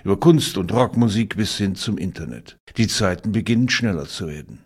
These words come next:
Selbst für DeLillo war der rasende Verlust an Aufmerksamkeit durch das bunte Internetchaos in der heutigen Zeit nicht vorstellbar.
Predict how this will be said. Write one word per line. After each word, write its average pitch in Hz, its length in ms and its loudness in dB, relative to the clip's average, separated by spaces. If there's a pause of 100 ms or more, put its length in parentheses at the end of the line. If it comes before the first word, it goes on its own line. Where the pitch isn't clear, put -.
Selbst - 380 2
für 120 120 4
DeLillo 110 520 4 (260)
war 107 140 4
der 113 160 4
rasende 117 480 4
Verlust 123 420 4
an 113 160 2
Aufmerksamkeit 107 1000 0 (100)
durch 120 160 4
das 113 180 2
bunte 131 360 4
Internetchaos 110 1000 2
in 113 80 0
der 98 160 0
heutigen 101 380 0
Zeit 90 380 -4
nicht 92 260 -4
vorstellbar. - 760 -12